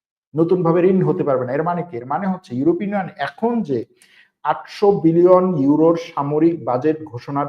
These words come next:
চিন্তা ভাবনা করছে, যেটা করলে ইউরোপ অনেক ঋণের মধ্যে পড়বে,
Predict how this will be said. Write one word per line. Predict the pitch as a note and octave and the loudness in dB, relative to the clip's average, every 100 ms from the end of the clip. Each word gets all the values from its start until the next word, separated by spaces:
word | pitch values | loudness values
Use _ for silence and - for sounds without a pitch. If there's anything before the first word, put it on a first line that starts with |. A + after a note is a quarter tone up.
| - | -6
চিন্তা | D3 C#3 | -8 -4
ভাবনা | C3+ C#3 C#3 | -4 -4 -4
করছে, | - - C#3+ B2+ | 4 4 4 -4
যেটা | B2 C3+ D3+ D3+ | -8 -8 -6 -8
করলে | - C3+ C3+ E3+ | -4 -4 0 0
ইউরোপ | D3+ B2 D3 F3 - | 0 0 2 0 -2
অনেক | C3+ D3 F#3+ D#3+ | -8 -6 -4 4
ঋণের | E3+ A#3 G#3 | 6 6 4
মধ্যে | E3+ C#3+ | 2 -2
পড়বে, | C3+ B2 G#2 | -2 -4 -6